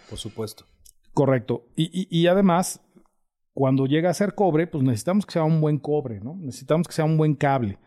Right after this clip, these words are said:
Speaker 2: Por eso es que no solo recomendamos, sino que pedimos y les exigimos a nuestros, eh, integradores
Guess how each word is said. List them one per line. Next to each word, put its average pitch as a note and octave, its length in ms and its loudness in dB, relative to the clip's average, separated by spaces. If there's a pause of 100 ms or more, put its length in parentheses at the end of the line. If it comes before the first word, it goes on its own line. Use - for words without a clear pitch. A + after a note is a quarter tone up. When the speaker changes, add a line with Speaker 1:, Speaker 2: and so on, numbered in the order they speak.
(300)
Speaker 2:
Por C#3+ 180 4
eso F3+ 360 2
es C#3 140 -4
que D#3 180 0
no D3+ 160 2
solo E3+ 320 0
recomendamos, C3 880 0
sino B2+ 320 0
que A#2 140 -6
pedimos C3 680 0
y A#2+ 40 -2
les A#2 200 -6
exigimos D#3+ 560 -2
a E3+ 80 0
nuestros, B2+ 560 -4
eh, A#2 720 -4
integradores B2 720 0